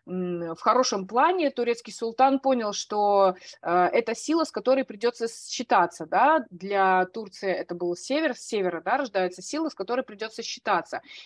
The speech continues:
И действия Карла двенадцатого не только в военном отношении, но и, давайте пока карту покажу, э,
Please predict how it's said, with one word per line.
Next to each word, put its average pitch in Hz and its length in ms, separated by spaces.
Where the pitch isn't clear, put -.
И 240 420
действия 208 580
Карла 247 340
двенадцатого 226 760
не 262 160
только 370 320
в 214 80
военном 240 500
отношении, 214 600
но 226 300
и, 220 320
давайте 208 280
пока 208 220
карту 208 320
покажу, 214 560
э, 165 240